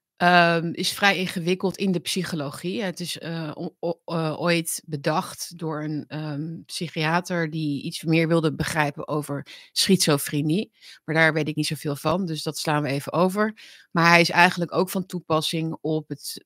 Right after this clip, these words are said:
sociaal-maatschappelijke veld, in, in ma-, sociaal-maatschappelijk veld, eh, de, de politieke communicatie, communicatie tussen mensen onderling,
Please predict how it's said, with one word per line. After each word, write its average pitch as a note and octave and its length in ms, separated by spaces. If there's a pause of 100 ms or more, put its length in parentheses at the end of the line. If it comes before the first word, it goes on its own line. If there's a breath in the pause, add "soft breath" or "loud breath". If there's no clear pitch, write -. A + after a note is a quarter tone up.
sociaal-maatschappelijke D3 1500 (760)
veld, - 380
in, D3+ 240
in D#3+ 120
ma-, D#3 140
sociaal-maatschappelijk D3+ 800
veld, F3+ 500 (340 loud breath)
eh, D3+ 140 (340)
de, C#3+ 200
de D3 120
politieke E3+ 460
communicatie, E3+ 920
communicatie D#3 640
tussen D#3+ 280
mensen D3 300
onderling, E3+ 720